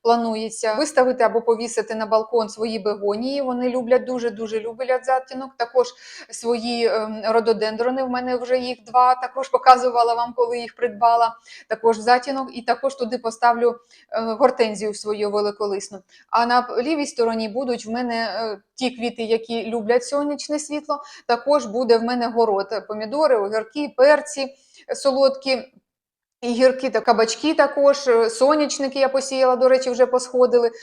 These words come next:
тому в мене буде так розділятися на дві частини мій город. І ще хочу забрати хвилинку вашої уваги, не про бегонію.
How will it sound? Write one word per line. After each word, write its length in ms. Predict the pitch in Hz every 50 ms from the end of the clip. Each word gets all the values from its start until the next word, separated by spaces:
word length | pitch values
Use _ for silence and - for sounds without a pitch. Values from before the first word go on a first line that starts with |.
| - - _
тому 220 | 226 220 240 262 269
в 40 |
мене 260 | 240 240 247 240 233 226
буде 260 | 208 233 226 220 220
так 240 | 226 226 214 214 - - - -
розділятися 720 | - 233 220 196 233 233 247 269 277 262 247 - - 233
на 100 | 220 220
дві 160 | 208 196 240
частини 460 | 240 - 240 233 - 247 226 214 214 208
мій 160 | 208 208 220
город. 320 | 220 202 202 202 202 202 - - - - _
І 80 | - 240
ще 140 | - 285 269
хочу 420 | 277 - 247 - - 240 233 233
забрати 400 | 226 240 214 233 233 233 233 233
хвилинку 400 | - - 240 240 233 226 226 226
вашої 260 | 220 226 226 - 240
уваги, 300 | 240 285 311 302 277 233
не 200 | 220 226 233 233
про 400 | 226 233 226 220 214 220 - 214
бегонію. 540 | 202 214 220 233 254 294 294 277 262 254 254